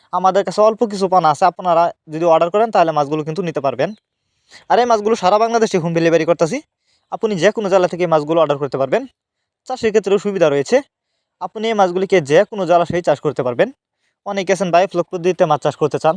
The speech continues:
তারা চাইলে এই মাছগুলো বায়োফ্লক পদ্ধতিতেও চাষ করতে পারেন এবং পুকুরেও চাষ করতে পারেন। এই মাছগুলো আপনারা যদি পুকুরে চাষ করেন, প্রতি শতাংশে দুইশো থেকে দুইশো পঞ্চাশ পিস ছাড়তে পারবেন। তাছাড়া আপনারা আমাদের কাছ থেকে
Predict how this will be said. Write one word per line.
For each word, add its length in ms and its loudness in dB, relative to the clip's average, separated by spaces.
তারা 200 -2
চাইলে 160 -2
এই 80 -2
মাছগুলো 280 -2
বায়োফ্লক 320 0
পদ্ধতিতেও 360 -6
চাষ 160 -4
করতে 180 -2
পারেন 200 2
এবং 100 0
পুকুরেও 360 2
চাষ 160 0
করতে 220 -2
পারেন। 160 -8
এই 140 -6
মাছগুলো 320 2
আপনারা 260 2
যদি 140 -4
পুকুরে 340 2
চাষ 180 2
করেন, 160 2
প্রতি 240 -12
শতাংশে 340 0
দুইশো 240 -4
থেকে 180 -4
দুইশো 180 0
পঞ্চাশ 280 -6
পিস 180 -10
ছাড়তে 240 -2
পারবেন। 220 -2
তাছাড়া 340 0
আপনারা 280 2
আমাদের 280 2
কাছ 160 2
থেকে 140 -2